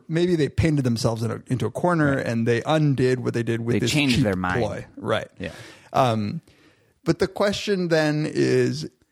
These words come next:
Speaker 1: uh, if something ends that way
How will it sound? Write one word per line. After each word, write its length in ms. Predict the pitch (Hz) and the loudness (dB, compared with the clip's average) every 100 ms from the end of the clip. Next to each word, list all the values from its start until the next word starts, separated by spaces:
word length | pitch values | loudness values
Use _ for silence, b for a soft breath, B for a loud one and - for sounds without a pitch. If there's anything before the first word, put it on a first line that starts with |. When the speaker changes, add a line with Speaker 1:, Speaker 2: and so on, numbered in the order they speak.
| _ _ - | _ _ 0
Speaker 1:
uh, 300 | 131 120 - _ | 2 2 -2 _
if 140 | 170 - | -2 2
something 500 | 233 220 170 151 135 _ - | 2 2 0 -2 -6 _ -4
ends 340 | 202 233 180 131 | 0 2 0 2
that 280 | 123 113 | 2 2
way 500 | 117 113 101 92 - | -2 -2 -2 -4 -8